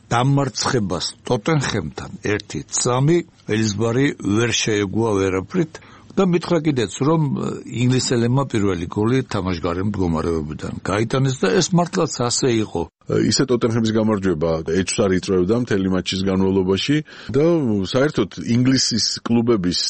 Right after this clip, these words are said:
Speaker 2: დომინირება აშკარად შეიმჩნევა ჩემპიონთა ლიგის მიმდინარე სეზონში. აშკარად იკვეთება, რომ ინგლისის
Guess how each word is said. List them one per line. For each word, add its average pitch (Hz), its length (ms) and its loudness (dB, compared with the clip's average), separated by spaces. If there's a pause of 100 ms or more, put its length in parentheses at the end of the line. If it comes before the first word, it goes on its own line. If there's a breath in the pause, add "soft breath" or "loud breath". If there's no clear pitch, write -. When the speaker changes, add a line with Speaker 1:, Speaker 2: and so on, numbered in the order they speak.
(120)
Speaker 2:
დომინირება 120 760 2
აშკარად 110 400 0
შეიმჩნევა 98 760 2 (120)
ჩემპიონთა 98 420 0
ლიგის 95 320 2
მიმდინარე 90 480 2
სეზონში. 92 720 0
აშკარად 104 560 0
იკვეთება, 104 480 0
რომ 131 160 2
ინგლისის 101 500 2